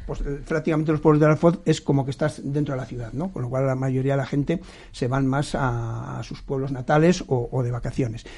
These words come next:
Pero bueno, es cuando realmente necesitas tener los jardines porque es cuando la pujanza, ¿no? Entonces yo creo que, que eso ha sido una buena noticia. Eh, yo hablé, nada más que salió, hablé con el,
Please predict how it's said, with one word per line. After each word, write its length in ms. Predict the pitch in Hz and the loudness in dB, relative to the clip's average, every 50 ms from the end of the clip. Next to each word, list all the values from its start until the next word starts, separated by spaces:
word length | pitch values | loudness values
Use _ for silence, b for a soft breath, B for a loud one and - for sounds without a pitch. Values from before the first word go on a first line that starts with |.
| B B B - | B B B 2
Pero 140 | 131 135 | 4 6
bueno, 200 | 147 156 135 123 - - | 6 6 6 2 -2 -6
es 120 | - 143 | -6 -2
cuando 240 | - 160 147 147 147 | 0 0 0 0 0
realmente 720 | 143 143 135 143 147 156 160 156 147 160 175 180 170 156 143 | 0 0 0 2 4 4 2 4 4 6 6 6 6 4 4
necesitas 600 | 135 143 143 - 143 123 - 139 127 - 147 147 | 0 -2 -4 -4 -6 -6 -8 -6 -6 -4 -4 -4
tener 320 | - 127 127 131 131 131 131 | -4 -6 -6 -6 -6 -4 -4
los 420 | 131 131 131 131 127 131 139 131 | -4 -4 -4 -6 -6 -6 -6 -6
jardines 380 | - 120 120 123 135 139 139 - | -6 -8 -6 -6 -6 -6 -6 -8
porque 220 | - 131 127 127 | -10 -10 -10 -12
es 40 | 117 | -14
cuando 380 | - - 123 120 127 123 117 117 B B B B B B - | -12 -12 -12 -10 -12 -12 -14 -16 B B B B B B -6
la 120 | 135 131 - | -4 -4 -4
pujanza, 400 | 135 - - 139 123 - - 117 | -2 0 0 0 0 0 -4 -6
¿no? 160 | 135 190 233 B B B B B B B - | -6 -6 -6 B B B B B B B -6
Entonces 320 | - 139 127 135 135 127 | -4 -2 0 0 0 0
yo 140 | 127 135 123 | 0 0 2
creo 260 | - 143 151 156 139 | 4 6 6 6 4
que, 400 | - 143 131 131 127 120 120 113 - | 2 0 0 2 2 0 0 -2 -4
que 200 | - 120 120 120 | -4 -2 -2 -2
eso 160 | 113 - - - | -2 -4 -4 -4
ha 60 | 135 | -4
sido 200 | - - 123 123 | -4 -2 -2 -2
una 100 | 127 127 | 0 0
buena 160 | 131 131 131 | 2 2 2
noticia. 500 | 139 135 - 190 185 - 214 226 262 320 349 277 | 2 4 4 4 4 6 6 6 6 4 2 -2
Eh, 220 | 127 123 120 117 | -4 -4 -4 -2
yo 140 | 117 135 135 | 0 2 2
hablé, 400 | 135 127 131 147 156 151 131 120 127 | 2 4 4 6 6 4 4 0 -4
nada 320 | 120 120 120 120 117 123 | -6 -6 -6 -6 -4 -4
más 140 | 131 135 - | -4 -4 -4
que 80 | - | -6
salió, 340 | 127 - 123 127 139 160 160 | -4 -2 -2 0 2 4 4
hablé 240 | 135 123 123 127 - | 4 4 2 0 0
con 220 | - 131 131 127 | 0 0 2 2
el, 440 | 135 127 127 127 131 131 131 131 135 | 2 2 2 0 0 -2 -2 -2 -4